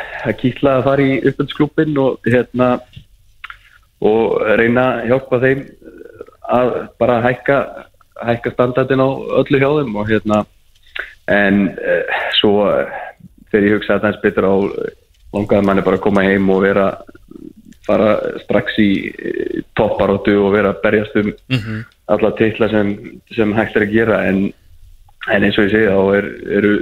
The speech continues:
Speaker 1: flotti hlutir í, í gangi hjá, hjá H K.
Speaker 2: Já, já, algjörlega, algjörlega.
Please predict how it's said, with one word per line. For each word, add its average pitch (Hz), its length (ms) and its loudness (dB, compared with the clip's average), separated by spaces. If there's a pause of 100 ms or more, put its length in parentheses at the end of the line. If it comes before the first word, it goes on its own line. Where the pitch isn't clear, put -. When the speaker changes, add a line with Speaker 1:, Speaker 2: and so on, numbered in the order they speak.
(160)
Speaker 1:
flotti 110 340 0
hlutir 117 300 0
í, 113 120 0 (240)
í 110 80 4 (220)
gangi 120 340 0
hjá, 110 160 2 (220)
hjá 107 100 2
H 127 140 0
K. 104 140 0 (280)
Speaker 2:
Já, 110 80 0 (160)
já, 107 120 -4 (120)
algjörlega, 143 480 0
algjörlega. 190 380 -8